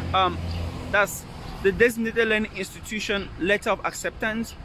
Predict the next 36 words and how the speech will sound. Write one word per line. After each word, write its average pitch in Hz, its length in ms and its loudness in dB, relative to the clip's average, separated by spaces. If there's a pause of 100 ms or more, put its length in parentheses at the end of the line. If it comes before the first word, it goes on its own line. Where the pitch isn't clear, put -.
(600)
the 196 120 4
proof 247 320 0
of 262 140 0
funds, 214 600 2 (180)
and 202 100 2
then 226 200 2 (220)
they 202 120 4
just 226 240 4 (100)
generalize 214 640 6
every 208 200 2
other 196 160 2
thing 180 240 -4
as 147 280 -2 (220)
general 202 420 4 (100)
eli-, 180 200 4 (260)
eligibility. 175 840 2 (1000)
And 220 140 6
this 339 100 6
is 247 140 -6
what 214 180 2
I 180 80 4
want 202 200 4
to 180 80 0
talk 180 200 2
to - 160 2
you 156 120 2
about, 143 280 2 (180)
all 127 60 -2
right? 185 220 4 (600)
You 220 80 0
see, 262 280 -4
historically, 240 1040 4 (540)
when 226 160 6
somebody 285 340 2
received, 220 800 -2
um, 165 320 2